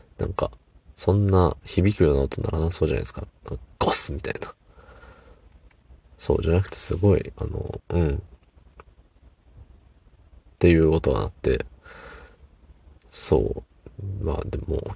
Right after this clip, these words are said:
気の、気のせいかなとか思って、そのまま寝てたんですよね。で、起きて、うん、職場に向かって歩こうと思ったらも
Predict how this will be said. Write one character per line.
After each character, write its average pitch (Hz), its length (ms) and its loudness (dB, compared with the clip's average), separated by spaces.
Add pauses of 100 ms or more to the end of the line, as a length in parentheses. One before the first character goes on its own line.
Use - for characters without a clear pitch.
気 78 140 0
の、 78 120 0
気 - 300 -4
の 82 80 4
せ 127 140 0
い - 20 2
か 107 100 2
な 98 140 4
と - 80 -2
か - 80 -4
思 87 140 -2
っ - 20 -2
て、 - 220 -6
そ - 100 -4
の 80 100 2
ま 82 80 0
ま 78 60 0
寝 80 100 -2
て - 80 -8
た 95 100 -2
ん 90 40 0
で 85 40 -4
す - 100 -8
よ - 60 -6
ね。 - 80 -6
で、 80 280 2 (140)
起 104 160 0
き - 0 -
て、 - 280 4 (920)
う 85 100 2
ん、 82 60 2
職 - 220 -2
場 85 80 6
に 85 40 4
向 82 140 2
か - 80 -2
っ - 40 2
て - 120 0
歩 95 100 2
こ 90 140 6
う 87 40 4
と 71 120 -2
思 78 80 -2
っ - 20 -6
た - 160 -2
ら 95 80 6
も 60 560 0